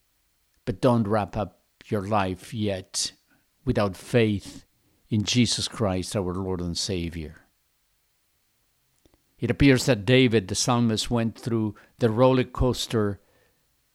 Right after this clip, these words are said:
of emotions that you and I go through in life. From great victories to despair, from being on top of the world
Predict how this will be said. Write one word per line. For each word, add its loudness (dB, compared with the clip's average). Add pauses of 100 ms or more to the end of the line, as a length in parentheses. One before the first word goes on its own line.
(460)
of 0
emotions 2 (640)
that -4
you 0
and 2
I 0
go 0
through -6 (560)
in -4
life. -12 (720)
From -4
great 4
victories -2
to -6
despair, -4
from -4
being 2
on 0
top -2
of -4
the -2
world 0